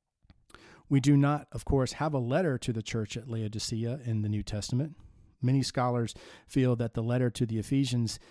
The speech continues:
is this letter to Laodicea, as the Ephesian letter was, in a sense, a round-robin letter. The first and the last of seven churches mentioned in Revelation are Ephesus and Laodicea,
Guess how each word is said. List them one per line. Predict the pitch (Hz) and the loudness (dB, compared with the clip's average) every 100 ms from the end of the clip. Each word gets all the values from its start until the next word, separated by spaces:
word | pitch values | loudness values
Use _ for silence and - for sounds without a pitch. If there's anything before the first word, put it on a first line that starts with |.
| - 127 | -10 -4
is | 110 | -4
this | 113 110 120 | -2 -4 -4
letter | 113 110 | -4 -4
to | - 113 | -4 -6
Laodicea, | 107 104 101 - 117 - - - _ - | -6 -6 -8 -8 -10 -12 -18 -18 _ -2
as | 127 - | 0 0
the | 110 | -2
Ephesian | - 147 131 113 | 2 2 4 2
letter | 107 107 | 0 0
was, | 107 107 117 117 | 0 0 0 -2
in | 123 | -2
a | 113 | -2
sense, | - 127 113 - - - 117 | 2 0 0 -10 -14 -12 -4
a | |
round-robin | 113 113 120 123 117 120 151 135 110 | -2 0 2 2 2 0 0 0 0
letter. | 104 101 104 | -2 -4 -2
The | 110 | -4
first | - 139 123 131 | 2 2 2 0
and | 117 | 0
the | |
last | 110 117 127 120 - | 0 -2 -2 -4 -4
of | 110 - - | -4 -6 -16
seven | - - 135 123 120 | -4 4 6 6 4
churches | 147 143 131 110 120 | 4 4 2 0 4
mentioned | 139 139 123 113 | 4 4 2 2
in | 113 | 2
Revelation | 120 123 120 139 135 117 107 98 - - | 2 0 0 0 2 0 0 -4 -12 -6
are | 110 113 - | -4 -4 -4
Ephesus | 139 - 139 147 135 - - - _ | -2 0 -2 -2 -2 -6 -10 -20 _
and | 120 117 | -2 -2
Laodicea, | 113 117 127 - 160 107 104 | 0 -2 -2 -2 -2 -4 -10